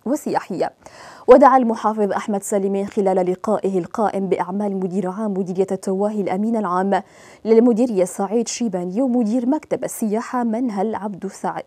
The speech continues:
سعد، دعاهم إلى العمل بشكل جاد خلال المرحلة القادمة وبما يساهم في استعادة النشاط السياحي بالمديرية. من جانبه أكد القائم بأعمال مدير عام التواهي أن قيادة المديرية تعمل بكل ما لديها من إمكانيات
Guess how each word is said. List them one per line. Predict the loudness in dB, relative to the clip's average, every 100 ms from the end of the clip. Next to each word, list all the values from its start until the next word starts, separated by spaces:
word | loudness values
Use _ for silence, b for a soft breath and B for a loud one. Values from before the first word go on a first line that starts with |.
| -10
سعد، | -2 2 2 2 B B B B
دعاهم | 4 6 6 2 -2
إلى | 2 2
العمل | 2 0 0 0 0
بشكل | 0 -2 -2 -2
جاد | -2 -2 0 0
خلال | 0 0 0 0 0
المرحلة | -2 -4 0 0 2
القادمة | -2 2 2 2 -2 -4 B B B B
وبما | 6 8 6
يساهم | 4 0 0 -2
في | -4
استعادة | -4 -4 0 2 2
النشاط | 0 -2 -2 -4 -2
السياحي | -2 -2 -6 -4 -2
بالمديرية. | 0 2 2 2 0 0 -2 B B B B B
من | 6
جانبه | 8 6 6 4 2 0
أكد | 0 2
القائم | 2 2 2 2 2
بأعمال | 4 2 2 0 2 0
مدير | -2 -2 -2 -4
عام | -4 -2 -2
التواهي | 0 0 2 0 -2 -4
أن | -2
قيادة | -4 -2 -2 0 -2 -2
المديرية | -2 -2 -4 -2 -4
تعمل | 0 0 2 2 0
بكل | -4 0 2 2 0
ما | 0
لديها | 0 -2 -4 -4
من | -2 -2
إمكانيات | -4 -4 -4 -4 -2 -2 -2